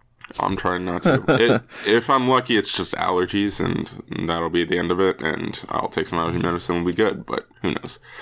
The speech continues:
Speaker 1: Um, yeah,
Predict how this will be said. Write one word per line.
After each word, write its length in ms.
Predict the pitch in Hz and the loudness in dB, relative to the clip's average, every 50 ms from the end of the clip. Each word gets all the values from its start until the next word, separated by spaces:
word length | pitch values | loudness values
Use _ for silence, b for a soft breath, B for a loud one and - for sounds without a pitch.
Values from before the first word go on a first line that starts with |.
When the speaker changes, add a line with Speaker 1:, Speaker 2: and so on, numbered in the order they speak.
| B B B B B B B B - | B B B B B B B B -2
Speaker 1:
Um, 460 | - 107 107 110 110 104 107 107 107 b b b b b b b b b b b b b b b b b _ | 0 2 4 4 4 2 2 -2 -4 b b b b b b b b b b b b b b b b b _
yeah, 320 | 104 117 147 170 143 - | 2 4 4 4 2 0